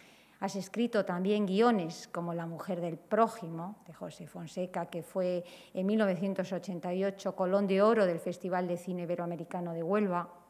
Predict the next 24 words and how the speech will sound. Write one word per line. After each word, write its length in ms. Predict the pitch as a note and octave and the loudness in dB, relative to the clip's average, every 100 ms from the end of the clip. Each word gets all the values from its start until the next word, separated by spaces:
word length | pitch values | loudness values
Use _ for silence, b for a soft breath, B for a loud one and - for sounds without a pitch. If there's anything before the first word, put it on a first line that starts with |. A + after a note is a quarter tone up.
| b b b b b _ | b b b b b _
Una 240 | - B3+ A3+ | 4 6 6
mujer 420 | G3+ F3+ G#3 G3 | 4 2 2 4
bajo 300 | F3+ - F3+ | 2 0 0
la 140 | F3 | 2
lluvia, 480 | F3+ A3 G#3 F3+ E3 | 2 2 2 2 0
de 100 | E3 | -2
Gerardo 400 | D#3+ E3 E3+ F3 | -4 -4 -2 -2
Vera, 460 | F3 F#3 F3 E3 - b b b | -2 -2 -2 -6 -14 b b b
Grandes 560 | G3 G3+ A3 A#3 G#3 - | -2 4 6 6 2 0
ocasiones, 1000 | F#3+ F3+ F3 - G#3 G#3 F3 F3 F3 - | -2 -2 -4 0 2 2 0 -4 -10 -12
Felipe 440 | - F3 F3 F3 E3 | -6 -4 -4 -4 -2
Vega, 500 | F3+ F3 E3+ D#3+ F#3+ B B B - | -2 0 -2 -4 -10 B B B -6
El 100 | F#3+ | -2
portero, 800 | G3 F3 - A3 G3+ F3 E3+ - - - | 0 -2 2 4 6 2 0 -12 -18 -4
de 80 | G3 | -2
Gonzalo 480 | F3+ F3+ A3 G3+ F#3 | -2 -2 2 2 2
Suárez, 420 | - G3+ G#3 G3 | 2 2 2 0
nominada 520 | F#3+ F3+ F#3+ A3+ G#3+ | -2 0 4 6 6
además 360 | F3+ F#3 F#3 F#3 | 6 2 0 0
al 120 | E3+ | 2
Goya 260 | F#3+ F#3 | 2 2
al 60 | F3 | 0
mejor 320 | E3+ F3+ F3+ | -2 -4 -4
guión 400 | E3 E3+ F3 E3 | -4 -4 -4 -6